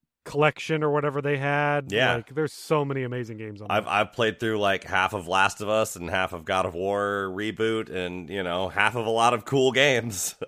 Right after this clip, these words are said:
Speaker 2: Uh, I practically hundred percented, uh, uh, that Ratchet and Clank reboot. I really, really, really liked that game. That was, like, just a lot of fun. I'm, I'm, I'm a, I'm a sucker for an over-the-shoulder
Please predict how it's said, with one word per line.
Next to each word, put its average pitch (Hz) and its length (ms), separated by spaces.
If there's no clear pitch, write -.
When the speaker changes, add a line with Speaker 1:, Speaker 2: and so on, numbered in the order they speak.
Speaker 2:
Uh, - 40
I 104 540
practically 139 560
hundred 131 220
percented, 127 560
uh, 107 400
uh, 104 320
that 104 260
Ratchet 110 280
and 110 100
Clank 123 240
reboot. 104 420
I 104 140
really, 107 500
really, 110 400
really 113 320
liked 117 240
that 123 200
game. 120 240
That 92 140
was, 101 300
like, 98 260
just - 240
a 87 80
lot 85 240
of 113 100
fun. 107 400
I'm, 98 260
I'm, 113 360
I'm 139 260
a, 143 240
I'm 175 120
a - 20
sucker 175 320
for 117 200
an 107 100
over-the-shoulder 90 800